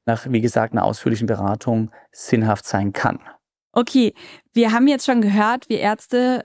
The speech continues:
Speaker 2: können doch einiges machen, um vielleicht in Zukunft eine Fehlgeburt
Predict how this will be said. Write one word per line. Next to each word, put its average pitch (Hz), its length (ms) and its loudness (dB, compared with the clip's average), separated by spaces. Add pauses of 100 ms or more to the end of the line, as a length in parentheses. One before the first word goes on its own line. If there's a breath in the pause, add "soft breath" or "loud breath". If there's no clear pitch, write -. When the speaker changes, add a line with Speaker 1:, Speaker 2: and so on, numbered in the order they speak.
(120)
Speaker 2:
können 220 400 2
doch 214 300 0 (140)
einiges 208 520 2
machen, 233 600 2
um 247 460 4 (160)
vielleicht 220 540 -2
in 208 160 2
Zukunft 247 720 0
eine 202 200 2
Fehlgeburt 208 1080 -2